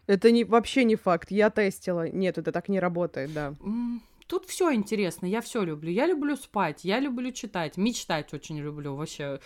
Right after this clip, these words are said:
Speaker 2: мечтать супер.
Speaker 1: Моя любимая.
Speaker 2: Готовить
Speaker 1: Да.
Speaker 2: люблю, стрелять люблю. Гулять не сильно люблю, но приходится. А, ну, мечтать пускай будет, мечтать.
Speaker 1: Я выберу читать книги.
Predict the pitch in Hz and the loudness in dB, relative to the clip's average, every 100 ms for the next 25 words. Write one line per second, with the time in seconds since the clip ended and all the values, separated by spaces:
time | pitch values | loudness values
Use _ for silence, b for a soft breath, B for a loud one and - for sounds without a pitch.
0 | B B 196 - 294 - - 151 - 123 | B B -2 2 -2 -2 -12 -10 -10 -14
1 | B B B _ _ _ _ 196 190 185 | B B B _ _ _ _ -4 -2 -2
2 | 170 170 175 175 175 202 196 160 160 208 | -2 -2 -2 -4 0 0 0 -2 0 0
3 | 226 196 196 196 - 240 180 151 - 175 | -2 -2 -2 -2 0 0 0 -2 -6 -10
4 | 160 165 165 - 170 190 226 262 262 - | -6 -6 -6 -10 -8 -2 0 0 -4 -20
5 | 180 120 233 240 285 226 226 247 320 392 | -20 -4 -2 0 0 2 0 0 2 4
6 | 262 202 - 156 139 131 - 139 b b | 4 2 -4 -4 -6 -10 -14 -18 b b
7 | b b b - 247 302 339 285 269 B | b b b -2 2 4 2 0 -6 B
8 | B B B 247 302 285 226 202 139 - | B B B 0 2 2 2 -2 -4 -12
9 | - 139 135 139 180 - - 202 233 262 | -12 -12 -10 -6 -6 -6 -4 -2 2 2
10 | 233 220 - 180 - - 139 165 | 2 0 -2 -6 -6 -12 -10 -12